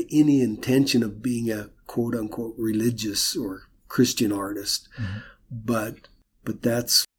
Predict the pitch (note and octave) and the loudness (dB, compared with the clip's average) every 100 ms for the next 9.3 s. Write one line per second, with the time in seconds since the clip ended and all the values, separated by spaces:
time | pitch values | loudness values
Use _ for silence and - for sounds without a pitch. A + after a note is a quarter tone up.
0 | _ _ - - A#2+ B2 A2+ A2+ - G#3 | _ _ -8 -4 0 0 0 -8 -16 -6
1 | B2 B2 A#2+ A#2+ B2 A2+ A#2+ B2+ - G2 | 0 2 4 4 4 4 4 2 -2 -6
2 | G2 B2 A2 G#2+ G#2+ G#2+ A#2+ A#2 A2+ A#2+ | -2 -2 -2 -4 -10 -4 -2 -2 0 0
3 | A2 G#2+ - C3 B2+ G#2+ A#2 A2+ - - | 0 0 4 4 4 2 4 4 4 4
4 | E3+ - D#3 - - D3 B2 - C#3+ - | 4 4 -6 -6 -6 -2 -2 0 -2 0
5 | D#3 D3 _ _ _ - D#3 F3+ D#3 C#3+ | -2 -4 _ _ _ 6 6 8 6 8
6 | D#3 C#3+ D#3 D#3+ C#3 B2+ D3 - B2 A#2 | 10 10 10 8 8 6 0 -2 -2 -4
7 | - - _ _ - B2 A#2 - C#3 C3+ | -12 -18 _ _ 0 0 0 2 6 6
8 | C3 C3+ A#2 B2+ C#3+ D#3+ D#3 - E3+ E3 | 6 2 4 6 6 6 2 0 2 4
9 | C3+ C#3+ E3 | 8 10 8